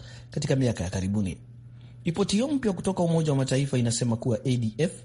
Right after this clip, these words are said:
wanatekeleza mashambulizi kwa makusudi wakati wakifanya ukatili wa kingono, utekaji nyara pamoja na kulazimisha raia kuwafanyia kazi.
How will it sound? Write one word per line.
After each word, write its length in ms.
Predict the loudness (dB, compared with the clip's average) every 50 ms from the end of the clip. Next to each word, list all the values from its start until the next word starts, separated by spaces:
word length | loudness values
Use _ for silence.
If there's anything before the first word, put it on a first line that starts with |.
| -18 -20 -20 -20 -20 -20 -12 -6
wanatekeleza 520 | -4 -2 0 0 0 2 2 4 4 4
mashambulizi 760 | 4 4 4 2 2 4 4 4 4 4 4 2 2 2 0
kwa 120 | 2 2
makusudi 580 | 2 2 0 -2 -4 -2 0 0 0 0 -2 -2
wakati 340 | -4 -4 -4 -2 -2 -2 -2
wakifanya 380 | -4 -4 -4 -2 0 0 0
ukatili 460 | 0 0 -2 -2 0 0 0 0 0 0
wa 80 | -2 -2
kingono, 520 | -2 0 0 2 2 2 4 2 2 0 -2 -6 -14 -18 -20 -20 -14 -12
utekaji 400 | -6 -4 -2 0 0 2 2 4
nyara 320 | 4 4 4 4 4 2 2
pamoja 400 | 2 2 4 4 4 4 4 2
na 80 | 2
kulazimisha 540 | 0 0 0 0 2 2 0 0 2 0 0
raia 280 | 2 2 2 0 0 -2
kuwafanyia 500 | -2 -4 -4 -4 -4 -4 -4 -4 -4 -4
kazi. 400 | -4 -2 -2 -2 -2 -4 -6